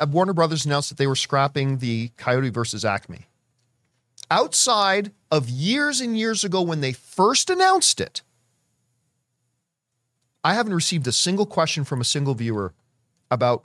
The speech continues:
Coyote Ver-, nobody was interested in this movie. This movie was not gonna make any money.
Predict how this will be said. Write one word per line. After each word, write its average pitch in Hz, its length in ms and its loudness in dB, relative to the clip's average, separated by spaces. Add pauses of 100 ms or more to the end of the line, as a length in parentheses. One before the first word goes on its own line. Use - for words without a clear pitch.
Coyote 123 320 0
Ver-, 107 160 -4 (100)
nobody 175 460 4
was 180 160 2
interested 147 380 -2
in 110 60 -8
this 95 180 -8
movie. 80 180 -14 (440)
This - 160 4
movie 233 200 4
was 139 160 4
not 180 180 4
gonna 151 140 0
make 143 180 2
any 131 120 -2
money. 156 240 -4